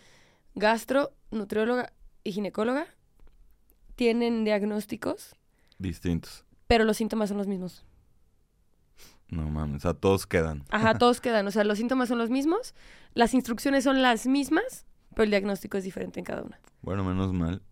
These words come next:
Speaker 1: Ujú. Entonces, pues ya, mañana iré a hacerme estuditos de sangrechita.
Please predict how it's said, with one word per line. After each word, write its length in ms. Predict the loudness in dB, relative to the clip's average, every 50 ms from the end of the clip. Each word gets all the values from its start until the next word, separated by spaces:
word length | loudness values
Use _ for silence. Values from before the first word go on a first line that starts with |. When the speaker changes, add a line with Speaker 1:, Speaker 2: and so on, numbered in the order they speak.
| -10 -10
Speaker 1:
Ujú. 220 | -8 -8 -6 -8 -8 -8 -10 -12
Entonces, 340 | -8 -6 -6 -6 -6 -8 -10
pues 180 | -12 -8 -6
ya, 200 | -6 -6 -6 -8 -8 -6
mañana 340 | -6 -6 -6 -6 -6 -6
iré 120 | -6 -6 -8
a 20 |
hacerme 320 | -8 -8 -8 -8 -8 -8 -10
estuditos 680 | -10 -10 -10 -10 -10 -12 -12 -12 -12 -12 -12 -16 -20 -20 _ _ _ _ _ _ _ _ _ _ _ _ _
de 120 | -8 -8 -6
sangrechita. 760 | -6 -6 -6 -6 -8 -10 -8 -10 -12 -10 -8 -10 -10 -10